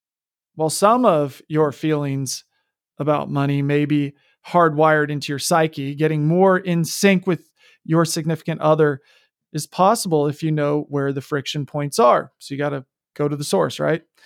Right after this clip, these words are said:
Here are five financial issues that have the potential to derail even the best match.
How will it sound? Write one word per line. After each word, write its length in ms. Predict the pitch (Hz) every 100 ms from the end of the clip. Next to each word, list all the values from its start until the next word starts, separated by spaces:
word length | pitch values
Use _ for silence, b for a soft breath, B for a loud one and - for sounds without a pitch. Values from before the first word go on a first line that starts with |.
| b b b -
Here 160 | 202
are 60 | 180
five 340 | - 180 180
financial 460 | 185 180 180 202 175
issues 600 | 175 170 156 160 165 -
that 120 | 170 165
have 300 | 165 175 185
the 80 |
potential 520 | 190 190 185 160 185 165
to 140 | 180
derail 560 | 160 139 180 180 151 147
even 380 | 170 165 165 147
the 80 | 156
best 480 | - 147 147 - _ -
match. 520 | 156 147 143 -